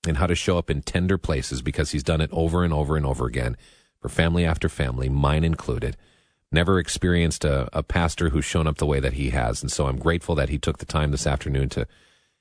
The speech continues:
hang out with us and talk to us about that tenderness that we're called,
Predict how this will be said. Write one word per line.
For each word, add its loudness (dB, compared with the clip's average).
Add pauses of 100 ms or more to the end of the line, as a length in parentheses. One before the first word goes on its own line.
(140)
hang 4
out 4
with 2
us 0
and -2
talk 2
to 0 (560)
us 0
about 0
that -2
tenderness 0
that 0
we're -2
called, 0